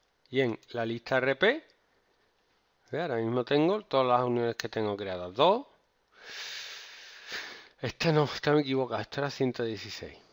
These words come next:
Esta que la he creado de antes, que no está unida, ¿vale? Y esta. Voy a intentar modificar esta, ¿ok? Me voy aquí. Modificar,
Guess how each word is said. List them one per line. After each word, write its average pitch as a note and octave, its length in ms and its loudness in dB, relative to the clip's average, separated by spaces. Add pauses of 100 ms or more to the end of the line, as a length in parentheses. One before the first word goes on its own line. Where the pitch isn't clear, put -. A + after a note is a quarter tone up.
(800)
Esta D3 320 0
que G2+ 100 -6
la G#2 140 -4
he - 20 -8
creado A2+ 300 -2
de B2+ 100 4
antes, G#3+ 520 2
que A#2+ 120 -6
no G#2+ 80 0
está A2 220 -4
unida, F#3+ 420 2 (560)
¿vale? F3+ 400 -4
Y G#2+ 140 -8
esta. - 320 -16 (640)
Voy B2+ 160 2
a - 20 8
intentar C3 460 2
modificar B2 540 -2
esta, - 280 -18 (220)
¿ok? A2+ 200 -10
Me A3 220 -2 (800)
voy G#2 200 -8
aquí. F#3+ 480 -4 (1700)
Modificar, A2+ 840 0